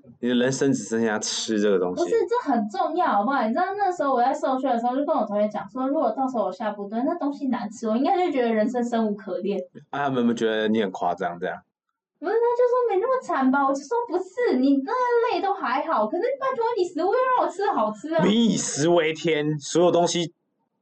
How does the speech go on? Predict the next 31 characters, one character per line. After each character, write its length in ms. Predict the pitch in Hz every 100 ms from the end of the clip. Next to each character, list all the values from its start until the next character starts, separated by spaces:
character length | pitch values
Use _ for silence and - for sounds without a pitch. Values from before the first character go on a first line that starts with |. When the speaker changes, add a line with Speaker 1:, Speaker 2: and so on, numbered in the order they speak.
| _
Speaker 1:
一 200 | 151 160
日 200 | 180 190
之 180 | - 156
间 380 | 143 147 139 135
在 340 | - 175 127 110
于 160 | 104
吃， 600 | 107 - - 127 117 117 _ _ _ _ _
好 60 | -
吧？ 280 | 90 87 - -
Speaker 2:
一 160 | 233
日 180 | 254 269
之 160 | - 208
计 240 | 208 202
吧。 160 | 170 - _
Speaker 1:
一 160 | - 123
日 60 | 127
之 180 | 117
计 160 | 117 120
在 180 | 120 107
于 40 |
吃， 280 | 104 - 101
这 120 | 98
样 120 | 92
子， 60 | 92
你 80 | 101
要 80 | 117
先 180 | 120
吃 320 | 117 - 107 98
这 60 |
样 180 | 92 82
子。 220 | 82 73